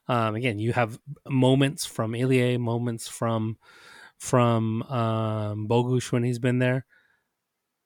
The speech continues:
But, you know, Tillman when he first came in, right? And it looked different. And maybe, like I said, the game model has shifted a bit. But, you know, again, when they're pressing with Tillman and, and Acosta, it looked great to start the year off.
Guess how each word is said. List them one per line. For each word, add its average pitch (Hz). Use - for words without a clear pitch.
But, 127
you 131
know, 107
Tillman 135
when 127
he 127
first 123
came 123
in, 135
right? 123
And 131
it 127
looked 143
different. 156
And 127
maybe, 120
like 127
I 143
said, 117
the 113
game 117
model 117
has 120
shifted -
a -
bit. 151
But, 117
you 135
know, 120
again, 113
when 120
they're 131
pressing 135
with 120
Tillman 131
and, 110
and 123
Acosta, 131
it 131
looked 143
great 165
to 139
start 123
the 120
year 113
off. 107